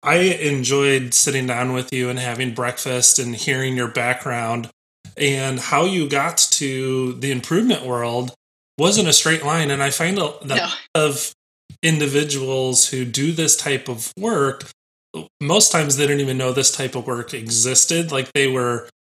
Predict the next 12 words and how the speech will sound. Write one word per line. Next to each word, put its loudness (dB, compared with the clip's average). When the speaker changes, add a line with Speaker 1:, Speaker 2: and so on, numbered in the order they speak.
Speaker 1:
doing -2
it -2
or -6
thinking -2
in -2
these 0
ways, 0
and -2
somewhere 2
along -2
the -4
way, -2